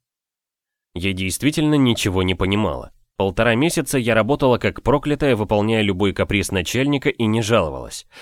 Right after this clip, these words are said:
Терпела его пренебрежение, открытую неприязнь и грубое обращение. Чего не хватало этому ненормальному трудоголику? Да я была самым настоящим сокровищем.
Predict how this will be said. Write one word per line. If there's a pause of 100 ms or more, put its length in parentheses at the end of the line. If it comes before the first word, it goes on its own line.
(120)
Терпела
его
пренебрежение,
открытую
неприязнь
и
грубое
обращение. (420)
Чего
не
хватало
этому
ненормальному
трудоголику? (500)
Да
я
была
самым
настоящим
сокровищем.